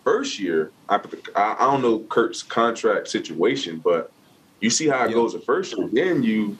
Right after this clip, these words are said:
Speaker 1: you know, you go from there. But in my opinion, I don't, I don't think he should be traded unless you can get something spectacular
Speaker 2: Hey.
Speaker 1: for him.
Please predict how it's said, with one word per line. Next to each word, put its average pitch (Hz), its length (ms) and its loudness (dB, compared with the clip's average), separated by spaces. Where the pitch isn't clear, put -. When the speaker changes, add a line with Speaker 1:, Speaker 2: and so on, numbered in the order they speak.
Speaker 1:
you 127 100 0
know, 95 400 2
you 139 140 0
go 110 120 2
from 78 200 -10
there. - 340 0
But - 320 2
in 87 100 0
my 147 200 2
opinion, 98 340 0
I 104 120 2
don't, 123 320 0
I 190 120 2
don't 156 180 0
think 92 140 0
he 82 60 -8
should 80 180 -4
be 73 100 -6
traded 82 440 2
unless 92 340 2
you 104 60 -4
can 92 100 0
get 92 160 2
something 92 320 0
spectacular 104 680 2
Speaker 2:
Hey. 76 120 0
Speaker 1:
for 73 180 0
him. - 220 -8